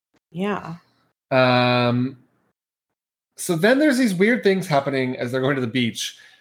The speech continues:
Speaker 2: There's, like, little mini gossip sessions that is gonna
Speaker 1: Yeah,
Speaker 2: blow up the
Speaker 1: that
Speaker 2: entire meal.
Speaker 1: That was, yeah.
Speaker 2: <laughs> So Emily, Gina, and Shannon are powwowing.
Speaker 1: Right.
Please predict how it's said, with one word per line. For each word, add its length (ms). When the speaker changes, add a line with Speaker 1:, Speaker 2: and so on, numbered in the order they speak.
Speaker 2:
There's, 220
like, 240
little 300
mini 300
gossip 460
sessions 460
that 120
is 100
gonna 160
Speaker 1:
Yeah, 260
Speaker 2:
blow 240
up 300
the 80
Speaker 1:
that 100
Speaker 2:
entire 560
meal. 480
Speaker 1:
That 120
was, 440
yeah. 400
Speaker 2:
<laughs> 60
So 520
Emily, 400
Gina, 280
and 180
Shannon 520
are 140
powwowing. 800
Speaker 1:
Right. 280